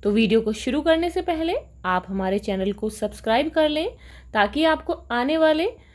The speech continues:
प्रत्येक वीडियो का नोटिफिकेशन मिलता रहे। तो शुरू करते हैं। तो टॉपिक है आपकी इस वर्कशीट का A Day with My Family,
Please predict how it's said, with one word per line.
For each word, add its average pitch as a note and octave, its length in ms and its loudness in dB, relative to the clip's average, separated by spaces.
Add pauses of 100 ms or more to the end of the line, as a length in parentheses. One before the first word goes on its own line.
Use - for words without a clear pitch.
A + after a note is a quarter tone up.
(100)
प्रत्येक B3+ 360 -4
वीडियो G3+ 340 -2
का D4 140 -4
नोटिफिकेशन A3 720 -2
मिलता E3+ 280 -2
रहे। D#3+ 160 -10
तो - 140 -6
शुरू C4+ 280 -2
करते D4+ 360 2
हैं। D#4 180 -6 (1600)
तो B3+ 60 2
टॉपिक B3+ 560 4
है G4 80 -2
आपकी C4 360 0
इस C4 140 -8
वर्कशीट G3+ 600 -2
का B3 240 -4
A A3 120 2
Day G#3 360 4
with A3+ 240 0
My G3+ 320 -2
Family, E3 500 -6